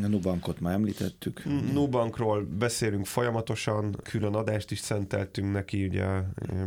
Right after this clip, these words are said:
Speaker 2: brazil neobank, hatvan millió plusz ügyféllel.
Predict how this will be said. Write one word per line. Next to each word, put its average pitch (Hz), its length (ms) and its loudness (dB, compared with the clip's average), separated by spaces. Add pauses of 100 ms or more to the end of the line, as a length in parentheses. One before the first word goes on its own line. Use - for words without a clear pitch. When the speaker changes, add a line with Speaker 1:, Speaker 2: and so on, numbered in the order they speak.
Speaker 2:
brazil 98 540 0 (140)
neobank, 101 640 2 (380)
hatvan 98 440 0 (280)
millió 95 340 2
plusz 95 320 -2
ügyféllel. 101 720 0